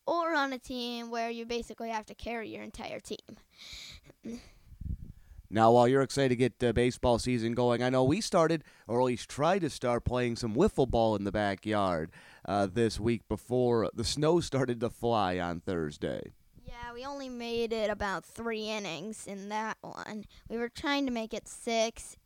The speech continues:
Speaker 1: but it came up short because the snow basically covered the entire field.
Speaker 2: How excited are you, though, for us to get back outside and,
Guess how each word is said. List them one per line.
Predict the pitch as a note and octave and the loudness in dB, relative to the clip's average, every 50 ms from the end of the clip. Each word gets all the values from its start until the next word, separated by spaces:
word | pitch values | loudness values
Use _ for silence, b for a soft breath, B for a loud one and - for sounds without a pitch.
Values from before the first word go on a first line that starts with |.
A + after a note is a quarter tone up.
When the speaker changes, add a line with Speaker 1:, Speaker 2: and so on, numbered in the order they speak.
| _ - | _ -4
Speaker 1:
but | A#3 A3+ A3 G#3+ - - _ _ | -2 -2 -2 -4 -6 -8 _ _
it | - G#3+ A3+ - _ _ _ _ | -12 -12 -12 -14 _ _ _ _
came | - - - C4+ B3+ A#3+ A3 | -10 -8 -6 -4 -4 -4 -4
up | G#3+ G3+ - | -4 -6 -6
short | - - - - - A3 A3 G#3 G#3 G#3 A3 A3+ C4 - - - B B B B B _ | -8 -8 -6 -6 -4 -2 0 0 2 2 2 0 -2 -4 -8 -14 B B B B B _
because | - A3 - - A#3 A3 G#3 - | -14 -10 -6 -4 -4 -4 -6 -6
the | G#3 A3 | -10 -14
snow | - - - C#4+ D4+ C#4 C4 B3 B3 A#3 | -12 -12 -6 -4 -2 0 0 -2 -2 -2
basically | A#3+ A3+ - - A3+ A3 A#3 A3+ | -4 -6 -6 -6 -8 -8 -8 -8
covered | - - - - G#3+ G#3 G#3 G#3+ | -8 -8 -6 -4 -4 -4 -6 -8
the | - E3+ G3 | -10 -10 -10
entire | G3 G3 - - F#3+ F#3 - - | -10 -12 -12 -12 -10 -10 -10 -10
field. | - - - A3 G3+ - F#2 C3 - - - - - _ _ B B B B B B B B B B _ - - - b b b b b b b | -10 -6 -6 -6 -4 -4 -6 -8 -8 -10 -12 -14 -18 _ _ B B B B B B B B B B _ -20 -20 -20 b b b b b b b
Speaker 2:
How | - C#3 C#3+ | 6 6 6
excited | C3+ - - C3+ C3+ B2+ B2 B2 | 6 6 6 6 6 6 8 8
are | B2+ B2 | 8 8
you, | B2 B2 A#2+ | 8 6 6
though, | A2 A#2 A2+ A2 | 6 4 4 4
for | - - A2+ | 4 2 2
us | A2+ G#2 - | 2 2 0
to | A#2 | -2
get | G#2+ A#2 A2 - | -2 -2 -2 0
back | A#2 A2+ A2 G#2+ - - | 0 0 0 0 -2 0
outside | G#2+ G#2+ G#2 G2+ - - - A#2 A2 A2 A2 G#2+ G2+ | 0 2 2 0 0 -2 0 0 2 2 0 0 0
and, | G2+ F#2+ F2+ | -2 -2 -4